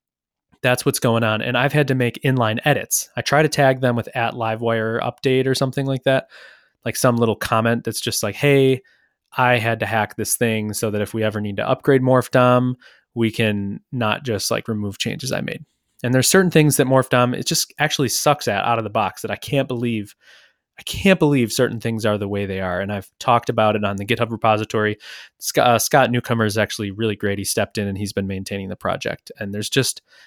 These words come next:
it's just an application that a bunch of people use differently, and it's hard to get a consensus on how to use it. But, uh, it's a struggle of mine right now, and that's what I'm here to tell you about. So I think this episode is just gonna be a how dom diffing works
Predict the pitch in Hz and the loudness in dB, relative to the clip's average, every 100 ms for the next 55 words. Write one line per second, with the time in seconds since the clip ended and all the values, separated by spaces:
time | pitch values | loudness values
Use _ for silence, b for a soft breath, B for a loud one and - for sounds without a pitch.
0 | b 123 - 170 160 143 139 131 123 - | b -4 -2 2 4 4 4 2 2 2
1 | 117 113 117 110 117 110 107 104 98 104 | 2 2 2 0 -2 -4 -2 -4 -2 -2
2 | 110 107 104 101 101 - 104 101 - 98 | -2 -6 -6 -6 -6 -4 -2 -2 -6 -8
3 | 98 104 101 107 - 98 101 - 92 95 | -6 -8 -6 -6 -4 -6 -6 -6 -6 -4
4 | 95 95 117 165 - - _ _ _ B | -6 -4 -2 -2 -2 -8 _ _ _ B
5 | B B B B _ - 190 107 120 - | B B B B _ 2 4 4 2 0
6 | - - 135 120 117 - 175 170 196 214 | -2 -2 2 4 4 2 0 2 4 4
7 | 214 170 123 110 107 101 101 95 - - | 6 4 4 2 2 -2 -4 -6 -10 -8
8 | 123 135 143 156 139 131 139 127 - 135 | -2 -2 0 2 2 2 2 2 4 4
9 | 113 98 95 90 - - 120 113 - 123 | 4 0 0 -2 -6 0 4 4 2 2
10 | 202 - 156 151 131 - 135 123 113 120 | 0 2 2 2 2 0 2 2 2 0
11 | - 113 107 107 104 101 b b b - | -2 -2 0 0 0 -2 b b b 2
12 | 131 135 120 113 117 117 113 - 101 101 | 4 4 4 2 2 0 -2 -2 -6 -4
13 | 95 - - | -6 -6 -10